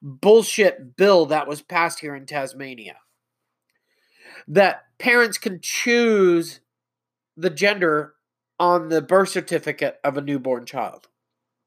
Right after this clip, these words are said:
But they painted it in such a way that it was the trans community who needed to do this. And the trans community would benefit from this. And the trans community would grow from this. And that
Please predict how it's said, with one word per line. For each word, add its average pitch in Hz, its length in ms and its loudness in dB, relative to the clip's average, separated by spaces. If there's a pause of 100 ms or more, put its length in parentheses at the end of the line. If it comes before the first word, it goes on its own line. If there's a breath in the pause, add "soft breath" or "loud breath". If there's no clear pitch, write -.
(1120 soft breath)
But 220 140 4
they 214 120 0
painted 330 460 2
it 302 120 2
in 240 140 -2
such - 420 0
a 220 80 4
way 190 500 4
that 196 220 2
it 190 120 0
was 185 180 -2
the 196 100 -2
trans 285 520 0
community 233 680 -4
who 170 240 -6
needed 196 560 -2 (140)
to 220 140 -6
do 185 260 2
this. 113 420 -8 (500 loud breath)
And 208 240 0
the 214 80 2
trans 247 480 0
community 190 520 -2
would 160 280 -4
benefit 214 560 0
from 151 260 -4
this. 131 240 -6
And 165 140 -8
the - 40 -4
trans 285 540 0
community 226 680 2
would 185 380 2 (460 soft breath)
grow 208 360 6
from 185 280 -6
this. 151 200 -4
And 170 140 -4
that 196 160 0